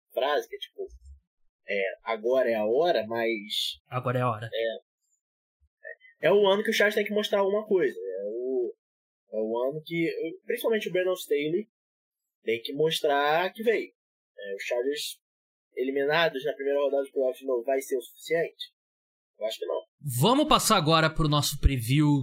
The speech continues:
Speaker 2: das divisões, né? A gente tá numa série de previews das divisões. A gente fez alguns episódios no feed aberto, alguns episódios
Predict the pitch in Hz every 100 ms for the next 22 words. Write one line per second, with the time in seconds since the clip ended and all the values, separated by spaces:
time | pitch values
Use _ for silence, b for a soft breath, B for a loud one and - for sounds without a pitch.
0 | 120 151 165 185 147 120 135 135 120 131
1 | 139 170 160 135 107 104 113 117 117 113
2 | 120 190 190 170 - 180 185 151 131 120
3 | 113 127 117 117 113 110 113 127 139 143
4 | - b b b b - 123 127 131 -
5 | 123 120 127 180 151 143 143 113 131 131
6 | 123 123 120 - - _ _ _ 165 214
7 | 214 175 135 127 151 165 - 170 170 -
8 | 131 123 151 139 135 123 123 123 120 120
9 | 120 -